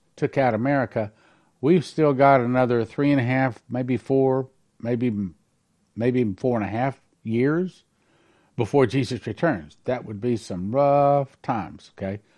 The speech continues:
I hope I'm right that it happens here on the last Pentecost, which would be about four months before Jesus returns here. Or if you look at it in another chart, it would be like this. So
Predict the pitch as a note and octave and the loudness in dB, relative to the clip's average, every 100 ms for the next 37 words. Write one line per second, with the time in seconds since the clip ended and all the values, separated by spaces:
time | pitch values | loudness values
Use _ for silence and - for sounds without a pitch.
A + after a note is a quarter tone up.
0 | _ _ C3+ C3+ B2+ B2 B2 E3+ G3 B2 | _ _ 0 0 2 0 4 8 8 4
1 | - _ _ _ - A2+ G#2 G2+ G#2 D#3+ | -6 _ _ _ -8 -4 0 0 0 -2
2 | - _ _ _ _ _ _ - C#3 C3+ | -10 _ _ _ _ _ _ 2 4 4
3 | A2 C#3 C3 C3 A2+ - D#3 C#3 A#2 A2 | 4 4 4 0 -8 -4 -2 -2 -4 -2
4 | A2+ A2+ G#2+ - F3+ C#3+ - G#2 F2+ A#2 | 0 -2 -4 -6 -2 -2 -2 -2 -2 -6
5 | - - _ _ _ _ _ _ D#3 F#3+ | -14 -20 _ _ _ _ _ _ 6 6
6 | - D#3 B2+ C#3+ B2+ A#2+ B2+ A2+ - F3 | 6 0 2 0 0 0 -2 -2 0 2
7 | E3 C#3+ C#3 - C3+ A#2 C3+ A#2 C3+ A2+ | 4 4 0 -2 -10 -4 -2 -2 -2 -4
8 | A#2 G#2 A#2+ - B2 A2 G2 - E2+ - | -8 -6 -6 -6 -6 -6 -4 -6 -6 -10
9 | _ _ _ C#3+ D3 B2+ C#3 C3 C3+ C3 | _ _ _ 2 4 2 -2 0 0 0
10 | B2 A#2+ - A#2+ A#2 A#2 A2+ A#2 A#2 G#2+ | 0 -2 -4 -6 -6 -6 -6 -4 -2 -2
11 | G2 - E3+ G2+ A2 - _ A#2 G#2+ G2 | -4 -2 0 0 -4 -12 _ -6 -4 -2
12 | G#2 G2 G2 C3+ A2 - - _ _ _ | -2 -4 -4 -4 -4 -8 -20 _ _ _
13 | - - _ - C3 A#2 G2+ | -20 -20 _ -4 0 0 -4